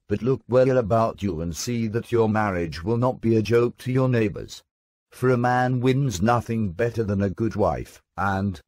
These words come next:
again, nothing worse than a bad one,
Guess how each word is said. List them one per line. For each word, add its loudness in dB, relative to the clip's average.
again, -4
nothing -2
worse 4
than -2
a 0
bad 0
one, -2